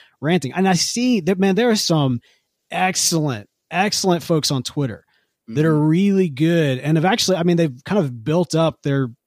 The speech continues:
Speaker 1: social media persona with how they deal with their trolls. Some people are really snarky to 'em, and I'm not necessarily bashing that, but I
Speaker 2: Right.
Speaker 1: don't think that's, that's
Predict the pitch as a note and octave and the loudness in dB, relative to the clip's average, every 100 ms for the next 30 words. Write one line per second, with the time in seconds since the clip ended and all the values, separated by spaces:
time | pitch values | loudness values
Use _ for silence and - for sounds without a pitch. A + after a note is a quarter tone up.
0 | - - D#3+ D3+ D3+ C#3+ C#3+ C#3 B2+ - | -10 -4 -2 0 0 0 0 -2 -4 -4
1 | - D#3+ D#3 A#2+ G#2+ - _ _ _ - | -2 2 2 0 -4 -10 _ _ _ -6
2 | C#3 D#3+ - E3+ E3+ D#3+ C3+ C3+ D3 C3+ | -2 -2 0 0 2 2 0 2 2 0
3 | - A2+ G#2 - F3+ A2+ - - _ _ | -2 -6 -6 -2 -2 -2 -8 -20 _ _
4 | _ - - F#3+ A3 G#3+ G#3 F3 D#3 D#3+ | _ -6 0 2 2 2 2 2 2 2
5 | F3 E3 - E3 D#3 D#3 - D3+ E3 D3+ | 2 0 0 0 0 -2 2 2 2 0
6 | D3 D#3 E3+ D#3 - - D#3+ C#3 B2 C#3+ | 0 2 0 -2 -6 -4 -2 -2 -2 -2
7 | D#3+ A#2+ A2+ B2+ A2+ B2 A#2 B2+ D3 C3+ | -4 -4 -6 -6 -4 -4 -4 -2 -2 -2
8 | C#3+ C#3+ - - B2+ B2+ - | -2 -2 -4 -6 -6 -6 -6